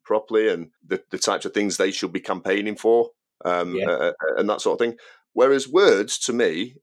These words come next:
Speaker 1: and it's always been the s-, always been the same. I mean, I say this, my mum fucking hated swearing, but, but she used to get up in arms. I think, um, the worst word she used to use is, uh,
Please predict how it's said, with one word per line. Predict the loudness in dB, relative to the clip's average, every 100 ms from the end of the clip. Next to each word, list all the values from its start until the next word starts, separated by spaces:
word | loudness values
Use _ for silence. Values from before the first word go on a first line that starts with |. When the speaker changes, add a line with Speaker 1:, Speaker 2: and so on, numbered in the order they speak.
| -6
Speaker 1:
and | -4
it's | 2
always | 4 4
been | 2 -6
the |
s-, | -6 -2
always | 0 0
been | -2
the | -6
same. | -4 -2 -4 -4
I |
mean, | -2 -2
I |
say | 2 0
this, | 0
my | -2
mum | -4
fucking | -6 -6 -2
hated | -2 -4
swearing, | -6 -4 -4 -4
but, | -4 -2
but | -4 -4
she | -4
used | -2
to | -2
get |
up | -2
in | -2
arms. | -2 -2
I | -4
think, | -6 -2
um, | 0 0 -2 -8 _ _ _
the | -6
worst | 0 0 0 0
word | 0 0
she | -4
used | -8
to | -6
use | -6 -6
is, | -8 -6
uh, | -2 -2 -2